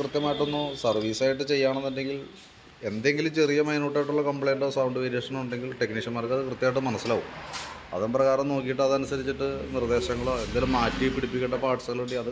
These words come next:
കൃത്യമായിട്ട് മാറ്റി കഴിഞ്ഞാൽ വലിയ കോസ്റ്റ് ഇല്ലാത്ത രീതിയിൽ കൃത്യമായിട്ട് നടക്കും.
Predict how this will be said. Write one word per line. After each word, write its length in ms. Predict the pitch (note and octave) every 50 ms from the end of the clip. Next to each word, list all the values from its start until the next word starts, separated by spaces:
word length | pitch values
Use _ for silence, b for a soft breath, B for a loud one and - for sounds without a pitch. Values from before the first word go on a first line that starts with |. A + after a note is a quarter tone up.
| B2
കൃത്യമായിട്ട് 380 | B2 A2+ G2+ B2 B2 B2 A#2+ B2+
മാറ്റി 400 | B2+ B2 A2+ A2 G#2+ - - A#2+ A#2+ B2
കഴിഞ്ഞാൽ 280 | B2+ A#2+ A2+ A2+ A#2+ B2 - - - - - G2+ - - - - - - - -
വലിയ 240 | G2+ G2 G#2 A2 B2+
കോസ്റ്റ് 380 | B2 B2+ B2+ B2 A#2 - - C3
ഇല്ലാത്ത 280 | C3 B2+ B2+ A#2+ A2
രീതിയിൽ 380 | B2 A#2+ A#2+ B2+ A#2+ A2+ A2+ B2
കൃത്യമായിട്ട് 440 | A#2+ A#2+ A2 - - A2+ G#2+ G#2+ G#2+
നടക്കും. 240 | F#2+ E2 D#2 -